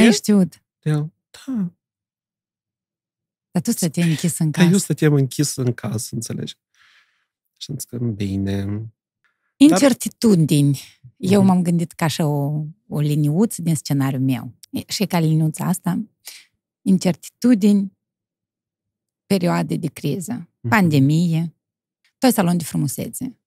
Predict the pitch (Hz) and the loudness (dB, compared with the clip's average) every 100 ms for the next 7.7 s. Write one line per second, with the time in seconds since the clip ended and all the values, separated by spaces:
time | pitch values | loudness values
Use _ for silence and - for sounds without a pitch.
0 | _ _ _ - 202 - 202 190 156 156 | _ _ _ -4 -2 2 2 2 4 4
1 | 147 151 123 - 147 143 143 170 202 240 | 4 2 -2 -2 -2 2 2 2 2 0
2 | 240 - _ _ _ _ _ - 247 247 | -2 -10 _ _ _ _ _ 6 6 6
3 | 190 151 151 - 151 147 139 165 226 254 | 2 -2 -4 -2 0 2 0 2 4 4
4 | 262 277 - 202 175 175 - 160 147 143 | 2 -4 0 0 0 -6 -6 -4 -4 -4
5 | 139 - - - _ _ _ - 214 - | -6 -6 -10 -12 _ _ _ 2 2 2
6 | 185 - - 240 254 196 214 214 233 - | -2 -4 -6 0 0 2 2 2 -2 -10
7 | - 202 202 160 175 170 | -2 2 2 2 -2 -4